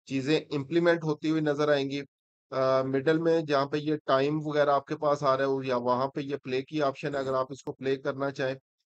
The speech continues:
तो वो कर सकते हैं। प्लस रीडू undo की option आपके पास है। फुल screen इसको करके check करना चाहें तो ये फुल screen से भी आप लोग ये जो दो arrows आ रहे हैं तो इससे आप लोग full screen के ऊपर भी इसको check कर सकते हैं।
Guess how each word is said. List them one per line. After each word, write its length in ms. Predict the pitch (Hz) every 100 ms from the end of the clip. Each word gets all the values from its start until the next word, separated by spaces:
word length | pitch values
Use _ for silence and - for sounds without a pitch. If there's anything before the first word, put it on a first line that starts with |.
| _ _ _
तो 80 | 127
वो 140 | 123
कर 160 | 147 151
सकते 380 | 139 147 - 147
हैं। 120 | 143
प्लस 360 | 143 147 143 -
रीडू 380 | 131 143 143 147
undo 340 | 135 135 147
की 180 | 135 143
option 360 | 127 127 156
आपके 240 | 139 131 143
पास 360 | 139 135 135
है। 80 | 147
फुल 220 | 135 151
screen 460 | 143 160 151 139 139
इसको 240 | 135 -
करके 340 | 143 135 135 143
check 220 | 143 139
करना 260 | 143 131 135
चाहें 280 | 135 131
तो 100 | 131
ये 160 | 131 131
फुल 240 | 131 139
screen 400 | 135 135 131 123
से 160 | 131 139
भी 160 | 127 127
आप 180 | 127 127
लोग 160 | 131 127
ये 80 |
जो 140 | 123 127
दो 280 | 123 123 135
arrows 320 | 120 135 135
आ 100 | 120
रहे 140 | 139
हैं 100 | 139 - _ _ _ _
तो 160 | 127 -
इससे 260 | 143 - 170
आप 220 | 135 127
लोग 140 | 139 -
full 120 | 147
screen 400 | - 139 127 127
के 100 | 131
ऊपर 220 | 120 127
भी 140 | 120 120
इसको 360 | - 139 135 _ _ _ _ _ _ _ _ -
check 240 | 139 127
कर 100 | 123
सकते 380 | - 117 - 131
हैं। 140 | 123